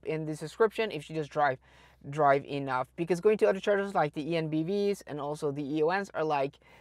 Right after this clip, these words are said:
fifty euro cents per kilowatt hour, which is pretty, pretty expensive. And also, if you don't have even an Ionity app, you're not registered, it's, like,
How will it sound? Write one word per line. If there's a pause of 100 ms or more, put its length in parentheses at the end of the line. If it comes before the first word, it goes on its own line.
(100)
fifty
euro
cents
per
kilowatt
hour,
which
is
pretty,
pretty
expensive. (280)
And
also,
if
you
don't
have
even
an
Ionity (100)
app, (240)
you're
not
registered,
it's,
like,